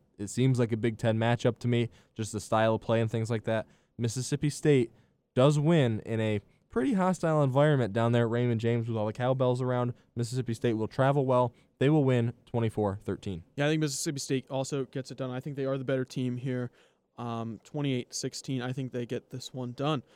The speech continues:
Speaker 2: Now we'll go to another New Year's Six Bowl, the PlayStation Fiesta Bowl. Um, New Year's Day, obviously, one P M this year, played early in the day on E S P N. A little interesting there, it's normally an eight P M time slot game.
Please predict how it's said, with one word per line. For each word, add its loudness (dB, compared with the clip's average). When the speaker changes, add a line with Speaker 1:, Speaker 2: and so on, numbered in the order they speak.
Speaker 2:
Now -6
we'll -2
go 0
to 0
another 0
New 0
Year's 0
Six -6
Bowl, -2
the 0
PlayStation -4
Fiesta -6
Bowl. -2
Um, -4
New -2
Year's 0
Day, 0
obviously, -2
one -4
P -4
M -4
this -6
year, -4
played -6
early -2
in -2
the 0
day 0
on -2
E -2
S -4
P -6
N. -2
A -6
little -2
interesting -2
there, -8
it's -8
normally -6
an -14
eight -6
P -2
M 0
time -6
slot -6
game. -2